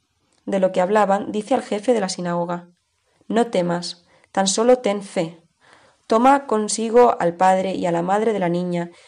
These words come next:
y a los que acompañaban, y entra donde estaba la niña". Y tomando la mano de la niña le dice:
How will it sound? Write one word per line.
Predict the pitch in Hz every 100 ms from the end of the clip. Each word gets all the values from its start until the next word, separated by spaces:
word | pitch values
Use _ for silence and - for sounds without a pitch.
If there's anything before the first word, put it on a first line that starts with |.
| _
y | -
a | 208
los | 196 196
que |
acompañaban, | 196 190 180 180 190 185 175 180 196 _ _ -
y | 196
entra | 220 247
donde | 226 190
estaba | 175 180 180 175
la |
niña". | 175 190 180 175 175 _ _ - - _
Y | 208
tomando | 208 196 202 254
la | 247
mano | 226 226
de | 214
la | 185
niña | 185 202 208
le | 180
dice: | 175 175 - 175 170